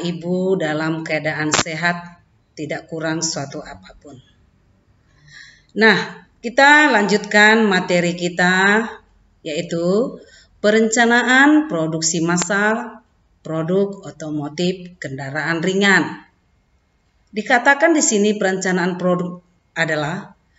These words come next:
proses menciptakan ide, produk, dan menindaklanjuti sampai produk diperkenalkan kepada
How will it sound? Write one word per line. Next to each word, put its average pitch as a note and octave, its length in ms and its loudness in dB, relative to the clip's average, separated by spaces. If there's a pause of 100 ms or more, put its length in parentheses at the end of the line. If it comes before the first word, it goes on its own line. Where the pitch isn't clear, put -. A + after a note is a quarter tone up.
(240)
proses C#4 640 0
menciptakan F#3 1400 -4
ide, F3+ 560 -2 (640)
produk, E3+ 560 -4 (160)
dan G#3 320 -2
menindaklanjuti D#3+ 1300 -4 (320)
sampai G#3+ 640 -4
produk F3 640 -4
diperkenalkan D#3+ 1040 -6 (240)
kepada E3+ 480 -6